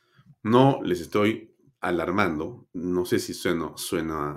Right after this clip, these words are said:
alarmista lo que le digo, pero estoy leyendo políticamente lo que está pasando,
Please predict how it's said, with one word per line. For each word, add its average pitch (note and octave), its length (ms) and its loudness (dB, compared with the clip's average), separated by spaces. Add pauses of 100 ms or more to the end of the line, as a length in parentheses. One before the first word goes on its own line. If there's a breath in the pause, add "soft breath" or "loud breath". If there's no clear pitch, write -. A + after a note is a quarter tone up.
alarmista D#2 540 -4
lo D2 60 -4
que D2+ 60 -4
le F#2 80 2
digo, D2+ 180 4
pero C#2+ 260 -6 (420 loud breath)
estoy F#2+ 260 0
leyendo F#2 680 2
políticamente F2 540 -2
lo D#2+ 80 0
que D2+ 60 -4
está D#2+ 140 -2
pasando, D#2+ 540 0